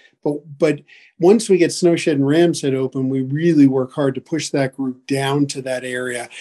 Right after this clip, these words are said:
And by making Great Northern a blue, although we didn't really change the trail, it's really helped, especially when we're open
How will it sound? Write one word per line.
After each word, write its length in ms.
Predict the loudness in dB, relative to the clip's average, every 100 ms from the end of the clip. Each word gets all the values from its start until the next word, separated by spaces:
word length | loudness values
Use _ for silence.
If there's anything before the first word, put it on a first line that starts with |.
| -18 -10 0
And 280 | 4 6
by 140 | 6 4
making 440 | 4 4 4 2
Great 260 | 2 0 0
Northern 520 | 2 2 0 0 -2 -4
a 80 | -10
blue, 580 | -4 2 4 4 2
although 300 | -2 -2 2
we 120 | 2 2
didn't 260 | -2 -6
really 220 | -6 -8
change 420 | -8 -4 -4 -4 -8
the 100 | -14
trail, 640 | -12 -8 -4 -2 -4 -6 _ _ -6
it's 160 | -2
really 440 | 0 2 4 4 4
helped, 320 | 2 0 -4
especially 440 | -4 -2 -2 -2
when 220 | -2 0
we're 200 | -2 -2
open 440 | -4 -4 -2 -2